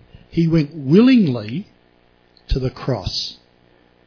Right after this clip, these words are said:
on our behalf as our substitute, in accordance with the plan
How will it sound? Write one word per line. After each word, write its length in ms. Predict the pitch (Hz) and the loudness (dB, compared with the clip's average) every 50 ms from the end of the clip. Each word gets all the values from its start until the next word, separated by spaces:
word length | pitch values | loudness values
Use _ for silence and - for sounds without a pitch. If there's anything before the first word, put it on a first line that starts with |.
| _ _ - | _ _ -10
on 180 | 127 117 120 | -10 -10 -8
our 260 | - 143 131 156 185 | -6 -4 -2 -2 -2
behalf 560 | 180 185 175 131 - 156 151 139 117 92 - - _ _ _ - | -2 -2 -4 -4 -6 -6 -8 -8 -8 -10 -14 -18 _ _ _ -8
as 220 | 127 110 - - - | -6 -6 -6 -6 -8
our 420 | 143 127 139 160 170 175 180 180 - _ - | -6 -4 -4 -4 -4 -6 -8 -10 -12 _ -18
substitute, 920 | - - - 156 175 175 170 - - - - - 101 95 90 - - - - _ _ _ _ _ _ _ _ _ _ _ _ _ _ _ _ _ _ _ _ _ _ _ _ | -12 -8 -6 -6 -6 -6 -8 -12 -12 -12 -14 -16 -16 -16 -18 -20 -20 -20 -20 _ _ _ _ _ _ _ _ _ _ _ _ _ _ _ _ _ _ _ _ _ _ _ _
in 120 | - 147 143 | 0 0 0
accordance 840 | 135 139 - - - - 208 247 262 226 226 190 170 - - - - | 0 0 -4 -10 -6 -2 -2 0 0 0 0 -2 -4 -6 -8 -6 -6
with 140 | 160 143 143 | -6 -4 -4
the 80 | 143 | -4
plan 760 | - - - - - 170 196 202 180 139 120 107 92 78 | -4 -6 -10 -8 -6 -4 -2 -2 -2 -4 -4 -8 -12 -16